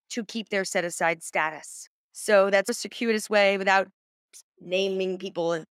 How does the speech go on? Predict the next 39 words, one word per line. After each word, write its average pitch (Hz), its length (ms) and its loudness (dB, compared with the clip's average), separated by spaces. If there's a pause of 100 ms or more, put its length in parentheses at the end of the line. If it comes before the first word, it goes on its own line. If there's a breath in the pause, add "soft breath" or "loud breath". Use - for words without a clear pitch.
(140)
particular. 254 560 2
This 233 240 0
is 247 100 -4
a 254 80 4
very 196 400 2
hot 185 260 0
button 208 240 2
issue. 175 360 -2
There's 180 160 -4
a 175 60 -2
lot 196 180 2
of 190 80 -4
jobs 202 440 2
at 262 120 -2
stake, 269 420 -2
even 214 220 -4
though 226 120 4
these 214 180 -2
employee 208 600 -2
thresholds 190 420 -2
are 190 60 -2
below 185 280 0
five 185 240 0
hundred 180 260 -6
people. 196 520 0
Uh, - 80 0
this 202 200 -4
is 220 180 -6 (360 soft breath)
for 214 120 2
certain 233 420 0
representatives. 214 840 2 (280)
Some 208 200 -2
of 214 60 -2
these 208 180 -6
very 196 440 0
large 196 400 2
small 202 260 0
businesses 214 560 -2
are 190 220 2